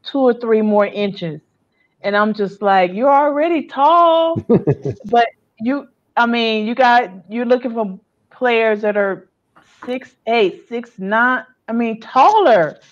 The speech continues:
Speaker 1: Is that almost an automatic ticket if they're, like, six eight, six nine, seven feet tall?
Speaker 2: So I'll say I, I think it used to be, because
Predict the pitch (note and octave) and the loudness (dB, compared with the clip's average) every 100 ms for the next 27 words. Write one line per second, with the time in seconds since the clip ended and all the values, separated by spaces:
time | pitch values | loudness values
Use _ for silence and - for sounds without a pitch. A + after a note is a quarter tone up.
0 | _ _ - B3+ F4+ F4+ E4 E4+ D#4+ - | _ _ -4 2 4 4 4 2 -2 -6
1 | A#3+ A3+ A#3 B3 C4+ C4 B3+ B3 A3+ - | -6 -2 2 2 2 2 0 -2 -4 -8
2 | - A#3+ B3+ A#3+ - G3+ G#3 A3 A3 G#3+ | -6 -6 -6 -10 -8 -10 -6 -4 0 0
3 | G3+ - _ _ _ _ - A3 A3 _ | 0 -6 _ _ _ _ -10 -10 -12 _
4 | _ _ G#3 G#3 A3 G#3 _ _ - G#3+ | _ _ -6 -4 -6 -12 _ _ -10 -10
5 | G#3 A3 G3+ G3+ G#3 G#3 G#3 G#3 - G3+ | -10 -6 -2 0 0 -2 -6 -8 -6 -4
6 | G#3 G3+ - A3 G#3+ - - A3 G3+ G3 | -4 -8 -10 -10 -10 -14 -10 -4 -2 -4
7 | G#3+ G#3 _ _ _ _ _ _ _ _ | -8 -14 _ _ _ _ _ _ _ _
8 | - D3+ F3 F3 F3 F3 D#3+ F3 F#3+ E3 | 0 2 2 4 4 4 0 0 -2 -2
9 | C3 B2+ E3 E3 - C#3 A#2 F#2+ A#2+ _ | -4 -2 -2 -2 -6 -8 -8 -8 -14 _
10 | _ _ _ - C3+ - C#3 B2+ B2 A#2+ | _ _ _ -12 -10 -6 -2 0 0 -2
11 | A#2+ | -4